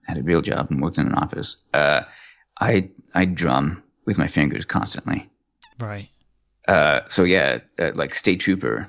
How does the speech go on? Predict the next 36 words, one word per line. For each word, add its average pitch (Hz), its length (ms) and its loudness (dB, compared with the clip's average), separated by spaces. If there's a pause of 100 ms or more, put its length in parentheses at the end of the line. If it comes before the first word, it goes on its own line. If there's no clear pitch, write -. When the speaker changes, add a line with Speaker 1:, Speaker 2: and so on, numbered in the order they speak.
Speaker 1:
like, 71 220 -6
going 92 200 4
down 87 160 4
the 71 60 0
highway 76 360 2
thing, - 300 -4
like, - 320 -12
I, 64 180 -6 (280)
I - 60 -8
can't - 380 -8
stop - 360 -4
my - 80 -6
hands - 380 -6
from - 280 -10 (480)
drumming - 320 -2
to - 120 -8
that. 50 240 -6 (720)
'Cause 113 120 8
a 117 60 8
lot 113 120 6
of 113 60 6
what 104 100 6
I 87 80 4
do 95 200 2
is, 76 120 -6
like, 80 160 -4
I, 76 180 -2 (240)
you 127 100 2
know, 87 100 -8
you 85 140 -6
type - 260 -6
stuff - 300 -4
and 87 100 0
then 85 140 4
I 73 80 0
think - 380 -4